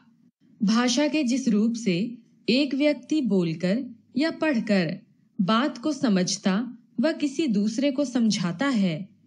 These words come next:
उसे मौखिक भाषा कहा जाता है। उदाहरण, कक्षा में शिक्षिका बोलकर पढ़ाती है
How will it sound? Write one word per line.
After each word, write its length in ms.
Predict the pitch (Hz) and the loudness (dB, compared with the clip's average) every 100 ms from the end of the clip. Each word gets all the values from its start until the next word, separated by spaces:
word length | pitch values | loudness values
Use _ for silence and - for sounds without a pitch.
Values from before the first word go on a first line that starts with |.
| _ _ _ | _ _ _
उसे 260 | - 262 349 | -2 0 2
मौखिक 500 | 277 208 254 302 262 | 2 2 0 -2 -2
भाषा 440 | 214 175 196 262 | 0 0 0 -2
कहा 300 | 269 294 196 | -2 -2 0
जाता 340 | 175 190 165 175 | 0 0 -2 -2
है। 400 | 175 180 170 - _ _ _ _ _ | 0 0 -2 -8 _ _ _ _ _
उदाहरण, 680 | 277 277 294 262 196 175 175 - _ _ _ _ _ | 0 0 0 2 2 2 -2 -8 _ _ _ _ _
कक्षा 420 | - 254 - 311 | -2 0 -2 0
में 160 | 302 330 | 0 -2
शिक्षिका 600 | - 226 - 240 233 254 | 0 -2 0 -2 0 -2
बोलकर 540 | 202 180 175 175 233 | 0 0 -2 -2 -2
पढ़ाती 600 | 240 285 262 277 233 196 | -2 -2 -2 -4 0 0
है 460 | 185 196 175 170 | 2 2 0 -4